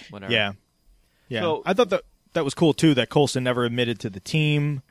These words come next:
Speaker 2: you know, that, that he was involved with her in any way, shape, or form. And so when she said, you know, "Oh, the, you know, the, the agent that,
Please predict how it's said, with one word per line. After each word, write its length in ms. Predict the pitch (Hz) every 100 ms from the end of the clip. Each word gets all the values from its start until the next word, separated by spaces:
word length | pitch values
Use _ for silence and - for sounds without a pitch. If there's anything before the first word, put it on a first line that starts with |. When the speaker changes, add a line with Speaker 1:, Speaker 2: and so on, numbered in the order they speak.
| _ _ _ _ _ -
Speaker 2:
you 100 | 123
know, 100 | 120
that, 300 | 117 113 -
that 220 | 120 107 _
he 220 | - 139
was 160 | 131 117
involved 400 | 113 117 117 110
with 140 | 110
her 380 | 123 117 110 110
in 160 | 107 110
any 160 | 110
way, 180 | 107 110
shape, 240 | - 110
or 60 | 107
form. 420 | - 117 117 110
And 220 | 104 101 - - -
so 140 | 127
when 120 | 120
she 200 | 110 135
said, 340 | - 127 113 107
you 60 |
know, 240 | 107 101 -
"Oh, 220 | 143 117
the, 360 | 110 92 82 90
you 140 | 127
know, 80 | 120
the, 160 | 120 107
the 180 | 117
agent 380 | 127 143 123 117
that, 240 | 117 110